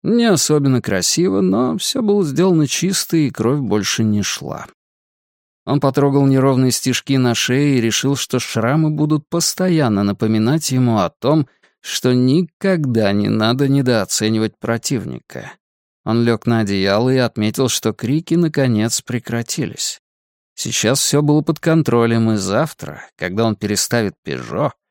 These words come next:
положение вещей восстановится, и он сможет спокойно перейти к следующему шагу. Закрыв глаза, он задался вопросом,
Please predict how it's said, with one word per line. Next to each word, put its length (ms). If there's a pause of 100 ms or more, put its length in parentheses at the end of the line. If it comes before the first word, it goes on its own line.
(300)
положение 500
вещей 340
восстановится, 840
и 60
он 120
сможет 460
спокойно 760
перейти 460
к 80
следующему 680
шагу. 480 (1120)
Закрыв 500
глаза, 460
он 120
задался 540
вопросом, 680